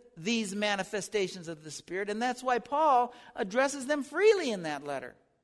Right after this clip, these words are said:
Why no emphasis on the miraculous gifts to the Romans? Well, there's a couple possibilities. First, it may just not be the focus of the letter,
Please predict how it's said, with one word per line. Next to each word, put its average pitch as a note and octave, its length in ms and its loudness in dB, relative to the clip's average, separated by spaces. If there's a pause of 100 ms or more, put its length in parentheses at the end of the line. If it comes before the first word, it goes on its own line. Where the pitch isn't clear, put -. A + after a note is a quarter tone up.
(1400)
Why A#3+ 240 2
no C4+ 200 2
emphasis C#4+ 520 -2
on C#4+ 160 0
the C4+ 80 0
miraculous C4+ 680 0
gifts D4 300 -6 (140)
to D4 140 -8
the D4 100 -6
Romans? E4 640 -8 (1300)
Well, G#4 240 0
there's G#4 160 -2
a - 80 -4
couple C4 300 0
possibilities. A3 920 -2
First, C4+ 380 -4 (300)
it E3 60 -12
may A3 180 -2
just G#3 180 -4
not G#3 180 -2
be G#3 120 -6
the F#3 80 -8
focus F#3 420 -8
of E3 80 -10
the C#3+ 100 -4
letter, G#3 440 -2